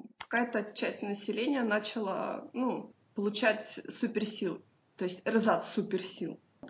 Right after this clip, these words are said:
Максимус, э, нанимает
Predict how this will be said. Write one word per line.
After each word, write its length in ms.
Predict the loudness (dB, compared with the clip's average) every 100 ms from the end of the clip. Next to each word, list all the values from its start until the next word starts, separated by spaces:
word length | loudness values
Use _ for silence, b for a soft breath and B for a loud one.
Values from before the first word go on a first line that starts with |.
| -14
Максимус, 600 | -2 -2 4 6 8 4 2
э, 560 | 6 8 8 6 4 4
нанимает 880 | 4 6 6 6 6 4 0 -8